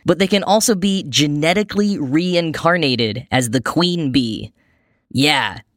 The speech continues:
this subspecies is wild. And it turns out that reincarnation thing can cause a lot of conflict.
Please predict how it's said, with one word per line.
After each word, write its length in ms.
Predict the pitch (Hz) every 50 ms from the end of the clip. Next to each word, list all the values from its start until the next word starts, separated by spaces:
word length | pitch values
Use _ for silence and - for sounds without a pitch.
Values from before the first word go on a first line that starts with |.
| _ _ -
this 380 | - 127 165 175 - - - -
subspecies 920 | - - - 196 165 156 143 - - - 156 143 139 - 143 135 131 117 - -
is 220 | 127 127 120 110
wild. 720 | - 117 117 110 117 123 131 135 123 123 107 - 69 - 123 - _ _ _ _ _ _ _ _ - -
And 80 | 175
it 80 | 180 -
turns 220 | 240 262 247 220
out 180 | 240 220 190 165
that 160 | 170 180 147
reincarnation 840 | 156 156 175 185 190 185 175 175 180 170 151 151 160 - 170 151 127
thing 260 | - 139 131 127 123
can 220 | 113 - 151 143 139
cause 320 | - 147 143 143 139 127 -
a 80 | 135
lot 280 | 131 127 127 127 123 85
of 120 | 120 -
conflict. 640 | - 135 127 123 117 - 123 107 - - - -